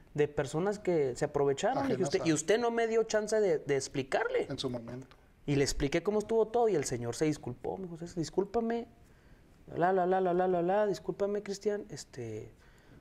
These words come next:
Speaker 1: y ya, fue todo. De hecho, me volvieron a grabar, fíjate, me volvieron a grabar,
Speaker 2: Sí.
Speaker 1: este, incluso hay un disco que lo pusieron al nombre que como yo le dije.
Speaker 2: Ah, sí, ¿cuál
Speaker 1: Hay,
Speaker 2: es?
Speaker 1: hay un disco que se llama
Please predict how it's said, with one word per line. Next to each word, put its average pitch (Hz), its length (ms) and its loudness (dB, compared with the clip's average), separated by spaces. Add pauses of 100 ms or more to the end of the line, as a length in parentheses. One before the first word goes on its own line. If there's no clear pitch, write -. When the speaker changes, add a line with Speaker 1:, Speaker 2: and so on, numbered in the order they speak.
(1200)
Speaker 1:
y 139 160 -4
ya, 196 180 -2 (340)
fue 180 80 -2
todo. 302 320 -4 (340)
De 151 80 4
hecho, 160 680 2
me 139 120 0
volvieron 135 360 2
a 202 40 0
grabar, 160 340 2
fíjate, 220 320 -4
me 156 60 0
volvieron 143 260 0
a 185 60 2
grabar, 151 540 2 (360)
Speaker 2:
Sí. 139 80 -2
Speaker 1:
este, 127 360 -2
incluso 127 800 0 (400)
hay 139 140 2
un 165 140 2
disco 156 360 -2
que 120 360 -4
lo 120 200 -2
pusieron 131 380 -4
al 127 140 -2
nombre 139 440 -2 (560)
que 120 140 -4
como 110 800 -4 (100)
yo 117 120 -2
le 127 120 2
dije. 135 300 -6 (800)
Speaker 2:
Ah, 117 120 -6
sí, 135 140 -4
¿cuál 139 220 2
Speaker 1:
Hay, 131 60 2
Speaker 2:
es? 131 120 -2
Speaker 1:
hay 131 140 -2
un 147 80 0
disco 143 340 -4
que 131 100 -2
se 120 160 -8
llama 120 640 -4